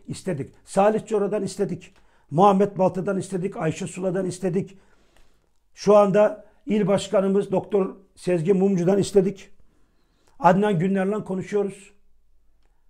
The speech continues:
Ya bunlar bizim için siyasetçi değil ki. Bunlar bizim kardeşlerimiz.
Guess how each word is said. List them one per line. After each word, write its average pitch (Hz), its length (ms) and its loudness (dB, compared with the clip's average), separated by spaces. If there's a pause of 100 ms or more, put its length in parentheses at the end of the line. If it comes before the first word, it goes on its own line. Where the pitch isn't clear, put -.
(240)
Ya 147 240 2
bunlar 220 480 6 (380)
bizim 190 280 8
için 226 200 2
siyasetçi 214 720 2
değil 302 120 -2
ki. 185 140 -2
Bunlar 240 280 2
bizim 190 200 -4
kardeşlerimiz. 214 720 2